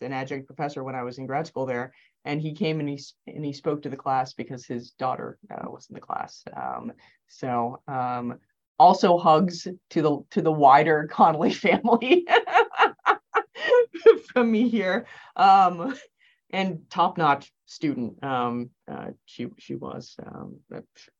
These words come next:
she still is. Uh, yeah, I mean, my, my, my, um, brain is focused on all the debt ceiling stuff,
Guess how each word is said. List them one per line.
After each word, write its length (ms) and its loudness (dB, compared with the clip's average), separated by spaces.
she 160 -14
still 260 -14
is. 240 -16
Uh, 560 -6
yeah, 320 8
I 120 2
mean, 180 6
my, 200 6
my, 420 2
my, 480 -4
um, 320 -12
brain 320 -2
is 100 -8
focused 400 -8
on 200 -6
all 120 -2
the 120 -10
debt 200 -10
ceiling 320 -14
stuff, 320 -8